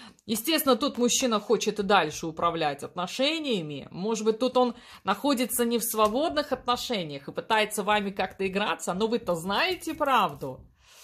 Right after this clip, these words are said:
Вы-то знаете правду, и вы, наверное, ему так и показали, типа, да-да,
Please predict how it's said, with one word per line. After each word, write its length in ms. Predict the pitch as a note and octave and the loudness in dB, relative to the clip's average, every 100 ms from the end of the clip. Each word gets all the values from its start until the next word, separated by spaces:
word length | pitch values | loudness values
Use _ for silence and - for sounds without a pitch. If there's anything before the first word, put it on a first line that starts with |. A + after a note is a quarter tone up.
| - - _ _ | -20 -20 _ _
Вы-то 260 | E3+ A#3+ G3+ | -2 2 2
знаете 540 | F#3+ G3+ G3 A3 A#3+ | 0 0 2 0 -2
правду, 500 | A3+ A3+ G3 D3 D3 | -2 4 4 2 -2
и 80 | D3 | -4
вы, 140 | E3+ A#3 | -2 2
наверное, 380 | A#3 A#3+ A#3+ | 4 4 2
ему 100 | A#3+ | 0
так 180 | A#3 B3 | 0 0
и 60 | A#3+ | -2
показали, 600 | A3+ B3 G#3 G#3+ D#3+ D3+ | -2 0 2 2 2 -2
типа, 280 | - - D#3 | -10 -12 0
да-да, 640 | F#3+ F#3 F#3+ E3 C#3 | 2 4 4 2 0